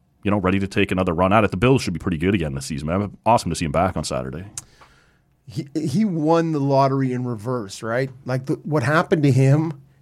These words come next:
Speaker 2: you, you think about how, how often it's happened, if it's ever happened
Speaker 1: Yeah.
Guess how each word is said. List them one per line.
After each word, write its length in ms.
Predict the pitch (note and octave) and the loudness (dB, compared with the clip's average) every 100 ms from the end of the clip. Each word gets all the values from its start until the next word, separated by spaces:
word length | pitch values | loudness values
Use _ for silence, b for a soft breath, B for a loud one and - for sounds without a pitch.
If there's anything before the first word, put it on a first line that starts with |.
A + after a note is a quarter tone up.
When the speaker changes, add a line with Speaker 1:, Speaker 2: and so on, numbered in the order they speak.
| _ - | _ -6
Speaker 2:
you, 160 | C3 | -2
you 140 | B2 C3+ | 0 2
think 220 | C#3 F#3+ | 2 2
about 340 | D3+ C3 B2+ C3 - | 6 6 6 0 -8
how, 380 | A2 C3 C3 - | 0 2 4 2
how 240 | A#2+ C3 | 0 0
often 340 | C3 C3 C3 C#3 | 2 2 2 0
it's 140 | A#2 | 0
happened, 340 | B2 A#2 - C3 | 0 0 0 -2
if 100 | C3 | 0
it's 140 | C3+ | -2
ever 260 | - B2+ C#3+ | -2 0 2
happened 500 | C3 C#3 C#3 D#3+ C#3+ | 2 0 0 -2 -2
Speaker 1:
Yeah. 180 | - C#2+ | -2 -2